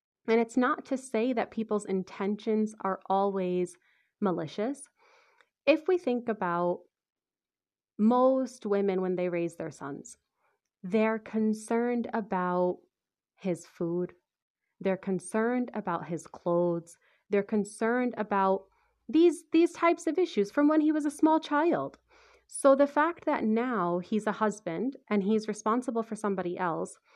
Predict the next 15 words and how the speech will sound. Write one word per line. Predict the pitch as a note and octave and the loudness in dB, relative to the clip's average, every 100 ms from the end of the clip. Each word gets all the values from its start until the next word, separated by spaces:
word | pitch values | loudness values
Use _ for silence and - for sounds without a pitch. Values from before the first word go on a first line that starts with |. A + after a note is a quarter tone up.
| _ _ - | _ _ -6
that | G#3+ D4+ - | -2 -2 0
doesn't | D4+ D4+ D4 A3 | 0 0 0 0
mean | A3 C4 B3+ | 0 0 -2
that | G#3+ - | -4 -6
she | - A#3 | -8 -4
automatically | G#3+ A3+ G#3+ G#3 A3 A3 G3+ | 0 0 0 0 -2 -2 -4
stops | G3+ G3+ - - | -2 -4 -4 -4
thinking, | G#3+ A#3 A#3 F#3+ F3+ F3 F3+ _ _ _ - | -2 -2 -2 0 0 -2 -6 _ _ _ -4
"Did | A3 | -2
he | G3 | -2
eat | G#3 - | -6 -6
today?" | - E3+ E3 G3+ _ _ _ _ _ _ _ _ _ _ F#3+ | -8 -12 -12 -18 _ _ _ _ _ _ _ _ _ _ -8
But | F3 G#3+ - F3+ | 0 2 0 -4
the | G3 | -4
details | F3 D#3+ - A#3 D#4 C#4+ - - F#3 E3 E3 D#3+ D#3+ | -4 -8 -6 0 2 0 -4 -4 -2 -2 -4 -6 -10